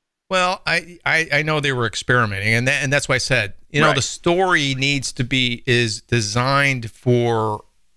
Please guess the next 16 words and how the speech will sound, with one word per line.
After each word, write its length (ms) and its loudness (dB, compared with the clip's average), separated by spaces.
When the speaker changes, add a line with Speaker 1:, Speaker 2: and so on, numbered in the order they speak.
Speaker 1:
like, 300 2
many, 840 0
you 100 -4
know, 220 -6
issues 420 -2
of 120 -2
comic 420 -2
books, 440 -10
and 280 2
they're 120 0
trying 200 0
to 60 0
condense 460 -2
this 200 -4
large 520 0
story 680 -2